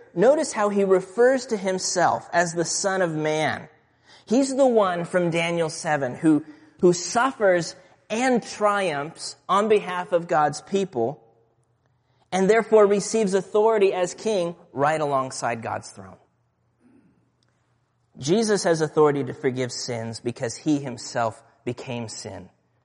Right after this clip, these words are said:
even though he knew he had no sin or knew no sin. He took our sins on himself, the whole rebellion of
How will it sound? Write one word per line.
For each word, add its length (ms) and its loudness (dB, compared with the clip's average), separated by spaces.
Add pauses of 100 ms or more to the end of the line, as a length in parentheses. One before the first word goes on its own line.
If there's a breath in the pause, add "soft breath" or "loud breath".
(260)
even 220 -4
though 120 -2
he 180 -10
knew 440 -8 (600)
he 140 -6
had 280 -4
no 140 -6
sin 400 -12 (140)
or 120 -12
knew 240 -6
no 160 -10
sin. 340 -12 (200 soft breath)
He 160 0
took 420 2 (240 loud breath)
our 260 4
sins 540 -6
on 240 -4
himself, 760 -4 (920)
the 120 -4
whole 420 6
rebellion 560 0
of 100 -4